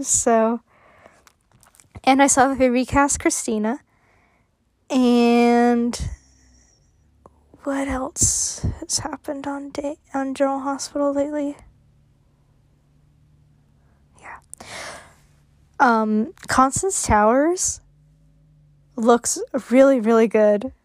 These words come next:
for her age. And I loved her being back, but I also, I watched a couple minutes of it, and I'm like, "I can't <laughs>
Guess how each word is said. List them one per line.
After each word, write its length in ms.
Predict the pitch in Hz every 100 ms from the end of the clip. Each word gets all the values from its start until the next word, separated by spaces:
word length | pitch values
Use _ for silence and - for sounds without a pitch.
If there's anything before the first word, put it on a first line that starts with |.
| _ _
for 260 | - - 220
her 160 | 214 220
age. 540 | 208 196 196 - - - _ _ _ _ _ _ _ _ _ _ _ _ _ _ _ _ _ _ _ _ -
And 180 | 226
I 640 | 214 214 214 220 220 214 220 _ _ _ _ _ _ _ _ _ _ _ _ _ _ _ _ _ _ _ _ _ _ -
loved 340 | 247 240 233
her 160 | - 247
being 380 | 220 233 226 220
back, 480 | 220 214 214 - - -
but 120 | 226
I 100 | 226
also, 320 | 226 - 247 -
I 120 | 247
watched 420 | 220 220 226 -
a 40 | -
couple 300 | - 214 220
minutes 360 | 208 214 214 220
of 160 | 208
it, 180 | 208 208
and 80 | 214
I'm 60 |
like, 180 | 208 208
"I 300 | 214 214 220
can't 640 | - - 226 220 214 - - _ _ _ _ - - - - _ _
<laughs> 80 | -